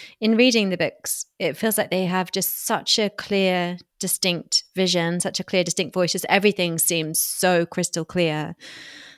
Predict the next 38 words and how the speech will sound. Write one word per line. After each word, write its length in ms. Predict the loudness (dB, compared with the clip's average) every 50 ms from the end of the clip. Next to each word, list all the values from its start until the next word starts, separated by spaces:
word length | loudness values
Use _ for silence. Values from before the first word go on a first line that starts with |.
| _ _ _
I 60 | 2
was 120 | 2 2 2
wondering 640 | 2 2 2 2 2 2 2 2 0 -2 -6 -8 -10 _ -20 -20 -6
what 220 | 0 0 0 2 2
that 160 | 2 2 4
editing 340 | 2 2 2 0 0 0 -2
process 360 | 0 -2 -2 0 0 -2 -2 -4
is 100 | -2 2
like 240 | 2 2 2 0 -2
for 100 | -6 -6
you, 140 | -4 -4 0
what 160 | 0 -2 0
you 100 | 0 -4 -4
fi-, 180 | -2 -4 -2
actually 280 | 0 2 2 2 0 0
find 360 | -2 -2 0 0 0 -2 -4
helpful 420 | -6 -4 0 0 0 0 -2 -6 -6
in 80 | -4 -2
terms 200 | -2 -2 -4 -4
of 60 | -6
feedback, 440 | -6 -8 -4 0 0 0 0 0 0
or 80 | -2 -2
is 80 | 0
there 100 | 0 0
anything 320 | 0 0 -2 -4 -4 -4 -4
that 120 | -4 -2 -2
derails 440 | -4 -2 0 2 2 2 0 -2
it? 140 | -4 -6 -4 -4
Like, 160 | -6 -4 -2
what 140 | -4 -2 -2
does 140 | -4 -4 0
an 80 | 0
editor 380 | 0 0 0 -4 -6 -6 -6 -6
do 260 | -4 -2 0 0 0 0
with 120 | -2 -4
someone 300 | -4 -6 -4 -4 -6 -6
like 220 | -6 -6 -6 -2
you? 320 | -2 -2 -2 -2 -6 -8